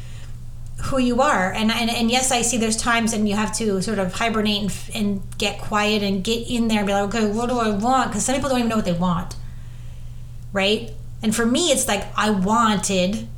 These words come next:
I wanted to be a medium so bad, and I wanted to, and I'm, and just so you know, I'm still gonna do spirit school. Don't worry, if you're in spirit school, don't worry. I love spirit school so much. It's like my baby. Um,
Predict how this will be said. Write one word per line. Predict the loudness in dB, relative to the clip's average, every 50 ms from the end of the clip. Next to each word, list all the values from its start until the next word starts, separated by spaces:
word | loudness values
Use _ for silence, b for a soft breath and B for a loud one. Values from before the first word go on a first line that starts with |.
| -10 -6 -4
I | -2
wanted | 0 4 4 4 4 4 2 0 0 0
to | 0 0
be | 0 2 2
a | 2
medium | 2 2 2 0 0
so | 0 0 2 2 2 2
bad, | 2 2 2 2 2 2
and | 2 2
I | 2 2
wanted | 2 2 2 4 4 4 4 2 2 0 0
to, | 0 0 0 0 -2 -4 -8 -10 -10 -12 -12 -12 -12 -12 -10 -10 -6 -2
and | 0 0 0
I'm, | 0 -2 -2 -2
and | 0 2 2 2
just | 2 0 0 0
so | 2
you | 2 4 4
know, | 4 2
I'm | 2 2
still | 0 0 0 0 2
gonna | 2 0 0 0
do | 0 -2
spirit | -2 0 0 0 0
school. | 0 0 0 0
Don't | 2 0 0
worry, | 0 0 0
if | 0
you're | -2 -2
in | -4 -2 -2 -2 -2
spirit | -2 -2 -2 -4 -2
school, | -4 -4 -2
don't | -2 -2 -2
worry. | -2 -2 -2
I | 0 0
love | -2 -2 -4
spirit | -4 -4 -6 -6 -6
school | -4 -4 -4
so | -4 -2 -2 -2 0 -2 -2 0
much. | -2 -2 -2 -4 -6 -6
It's | -6 -6
like | -6 -4 -4
my | -4 -2
baby. | -2 -2 -4 -2 -2 -2 -4 -4 -4 B B B B B B B B B B B B B B B B B B B -6 -2
Um, | 0 2 2 2 2 2 2 0 -2 -4